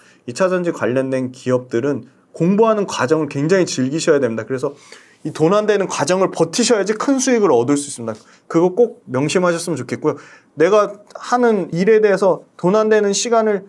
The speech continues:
버티셔야지 그걸로 결과물이 나오듯이 주식도 똑같아요. 영혼을 갈아 넣으셔야 됩니다. 예. 그래서 공부하는 걸 즐기고 공부 많이 하셔야 돼요. 예. 근데 외부 매크로 이슈나 이런 거에는 흔들리지 않으셨으면 좋겠습니다.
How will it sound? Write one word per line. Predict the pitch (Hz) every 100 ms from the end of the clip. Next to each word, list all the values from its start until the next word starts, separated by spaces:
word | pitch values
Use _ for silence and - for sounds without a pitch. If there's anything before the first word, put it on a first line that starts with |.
| _ _
버티셔야지 | 165 165 240 220 196 165 165 143
그걸로 | 151 175 185
결과물이 | 165 139 139 160 160
나오듯이 | 156 107 127 131 -
주식도 | - 143 - 202
똑같아요. | 185 202 220 160 127 - - _
영혼을 | 139 170 214 214
갈아 | - 151 151
넣으셔야 | 123 127 127 139
됩니다. | 123 120 107 107 _ _ _ _
예. | 107 95 _ _ _
그래서 | - 147 156 202 196 _ _
공부하는 | 160 185 202 196 190
걸 | 175
즐기고 | 170 139 143 160
공부 | 160 175 202
많이 | 147 170
하셔야 | 208 214 208 165
돼요. | 120 113 117 123 _
예. | 110 98 101 _ _ _ _
근데 | - 175 214 208 - _
외부 | 135 185 196 226 226 220 165
매크로 | 131 - 240 220 175
이슈나 | 139 143 165 165
이런 | 135 131 147
거에는 | 139 139
흔들리지 | 196 208 202 170 135
않으셨으면 | 101 117 131 135
좋겠습니다. | 120 - 101 - 107